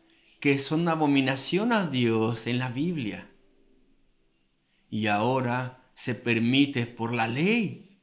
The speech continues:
Y de hecho, la ley está en contra de aquellos que tienen una idea contraria a lo que ellos promueven,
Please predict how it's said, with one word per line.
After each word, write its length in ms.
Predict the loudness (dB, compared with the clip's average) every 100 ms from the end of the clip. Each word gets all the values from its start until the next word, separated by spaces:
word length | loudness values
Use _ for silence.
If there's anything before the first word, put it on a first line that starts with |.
| _ _
Y 140 | 0 2
de 280 | 4 4 4
hecho, 580 | 2 2 2 0 -6 -20 _ _ _ -4
la 300 | 0 4 4
ley 1000 | 4 8 10 10 8 2 -4 -16 _ _ _ _ -4
está 320 | -4 4 6
en 200 | 6 6
contra 880 | 4 4 4 4 4 4 0 -14 -12
de 180 | 0 2
aquellos 1080 | 2 0 2 4 6 4 4 2 2 -2 -4
que 180 | 2 2
tienen 380 | 4 2 4
una 180 | 4 4
idea 380 | 2 2 2 2
contraria 500 | 0 0 2 2 2
a 40 |
lo 100 | -2
que 80 | 0
ellos 180 | 0 0
promueven, 640 | -2 -2 0 0 0 -2